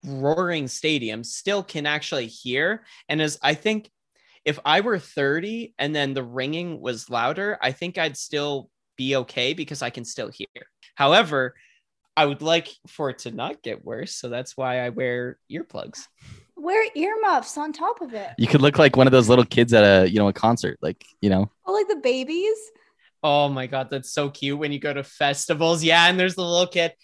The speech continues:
Speaker 1: and they're wearing, like, drum headphones or whatever. And it's like the headphones are bigger than their head.
Speaker 3: That, that, that would be a great costume for all of you to rock. Just everyone wearing <laughs> headphones. Just cosplay as a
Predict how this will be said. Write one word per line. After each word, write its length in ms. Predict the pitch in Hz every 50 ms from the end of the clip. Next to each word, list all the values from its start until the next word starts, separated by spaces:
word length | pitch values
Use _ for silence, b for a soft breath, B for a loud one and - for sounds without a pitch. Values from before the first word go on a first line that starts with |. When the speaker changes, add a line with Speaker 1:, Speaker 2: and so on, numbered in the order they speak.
| _ _ _
Speaker 1:
and 100 | 165 165
they're 140 | 165 165 160
wearing, 320 | 160 165 165 175 175 175
like, 240 | 170 156 143 139 127
drum 320 | 127 131 135 131 131 143 151
headphones 600 | 156 160 160 151 - 180 165 165 175 185 175 -
or 120 | 180 175
whatever. 520 | 175 175 175 175 175 170 - 190 196 196
And 160 | - 110 147 147
it's 200 | 147 143 - 156
like 180 | 147 - - _ _ _
the 100 | 147 139
headphones 420 | 135 156 147 147 170 160 147 143
are 80 | 147 131
bigger 360 | 117 - 127 131 127 143 143
than 160 | 135 143 139
their 140 | 139 127 120
head. 320 | 113 120 123 131 147 165 - _ _ _ _ _ _ _ _ _ _ _
Speaker 3:
That, 160 | 101 104 101 95 - _ -
that, 180 | - - 113
that 80 | 123 131
would 100 | 160 185
be 100 | 233 202
a 60 | 127
great 340 | - - 110 120 127 104 -
costume 580 | - 104 104 127 139 - - 90 82 - - - _
for 100 | - 95
all 140 | 95 104 104
of 80 | 98
you 80 | 104 95
to 60 | 92
rock. 280 | 85 95 92 98 92 -
Just 160 | 107 101 110
everyone 340 | - 104 98 107 110 104 98
wearing 260 | 95 95 98 87 -
<laughs> 40 | -
headphones. 640 | 117 110 - - 127 120 127 139 139 139 139 143 135 156 B B B B _
Just 140 | 107 - -
cosplay 420 | - 117 110 104 - - 113 110
as 120 | 110 104 101
a 140 | 95 90